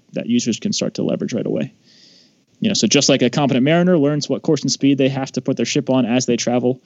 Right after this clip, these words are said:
um, as they look out their windows and, and, and see how far they are off on their G P S path, um, a software team learns what they should build, um, as they watch their customers use their products. And, and the timescales,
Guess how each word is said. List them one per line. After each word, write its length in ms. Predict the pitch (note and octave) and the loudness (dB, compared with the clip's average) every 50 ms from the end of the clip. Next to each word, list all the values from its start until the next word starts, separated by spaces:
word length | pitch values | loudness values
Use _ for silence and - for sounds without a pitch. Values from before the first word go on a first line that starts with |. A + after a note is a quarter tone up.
| - - - - _ _ _ - | -20 -20 -20 -20 _ _ _ -10
um, 160 | - G2+ - - | -8 -6 -4 -2
as 200 | A#2 B2 B2 - | 0 0 2 2
they 100 | B2 A#2 | 4 4
look 220 | B2 B2+ B2 C3+ | 4 4 2 2
out 160 | B2 A#2+ A#2+ | 0 0 0
their 180 | B2 A#2 A2+ A2+ | 0 0 2 2
windows 540 | A2+ C#3 D3+ D#3 D3 C#3+ C#3+ C#3+ C3+ A#2+ A#2+ | 2 0 0 2 4 4 4 4 4 2 2
and, 180 | A#2 A2 G2 | 0 0 0
and, 180 | A2 G#2+ - - - | -2 -4 -4 -4 -4
and 160 | A2+ A2+ A2 A2+ | -2 -2 -2 -2
see 280 | - - - B2 B2 | -2 0 2 2 2
how 100 | A#2+ A#2 | 2 0
far 300 | A#2 - C3 B2 A#2+ A#2+ | -2 0 2 2 4 4
they 100 | A#2+ A2+ | 4 2
are 160 | A2+ A#2 A#2+ | 2 2 2
off 240 | A#2+ A#2 A#2+ A#2+ - | 2 0 -2 -2 -2
on 60 | B2+ | 0
their 100 | B2 A#2 | 0 0
G 160 | A2+ A2 C3 B2+ | 0 0 -2 -4
P 160 | - - B2+ | -2 -2 -4
S 140 | B2 - - | -4 -4 -6
path, 280 | - B2+ A#2+ A#2+ A#2+ - - - - _ _ _ _ _ _ _ _ - B2 | -6 -6 -6 -4 -4 -6 -6 -8 -12 _ _ _ _ _ _ _ _ -8 -4
um, 180 | A2+ A2 G#2 | -4 -2 -2
a 60 | G2+ - | -2 0
software 320 | - C3 B2 - C#3 B2+ | 0 0 0 0 0 -2
team 220 | - C3+ B2+ A#2+ | 0 2 2 4
learns 340 | A#2 A#2 A#2+ B2+ B2+ B2 - | 4 4 4 4 4 2 2
what 120 | B2 A#2 - | 0 0 0
they 100 | A#2 A2+ | 0 0
should 200 | - - G#2+ G2+ | 0 -2 -2 0
build, 320 | A2 G#2+ G#2+ G#2+ G#2 - - - - - - - - - _ - | 0 0 2 2 0 -2 -8 -16 -20 -20 -20 -20 -20 -20 _ -10
um, 200 | G3 G3 A3 A3 | -8 -8 -8 -6
as 240 | - A#2 A#2 - - | -4 -2 -2 0 0
they 100 | - A#2 | 2 2
watch 280 | A2+ A2+ A2 G#2+ - - | 2 2 2 0 0 -4
their 80 | G#2 | -6
customers 580 | - - A2+ G#2+ - - G#2 A2 A2 G#2+ - - | -6 -6 -6 -6 -6 -6 -4 -2 -2 -2 0 2
use 220 | B2 C3 B2+ A#2 | 2 2 2 2
their 100 | - A2 | 2 0
products. 480 | A2 - A2+ A2 A2 A2+ A2 G#2+ - - | 0 0 -2 0 0 0 0 -2 -2 -4
And, 220 | G2+ G2+ G2+ F2+ - | -4 -4 -4 -6 -6
and 160 | - A2 G#2+ | -4 0 0
the 60 | G#2 G2+ | 0 0
timescales, 640 | - - D3+ F#3 G#3+ - - G#3 G#3 G#3 F#3+ - | -2 -2 0 2 2 2 4 4 4 4 2 0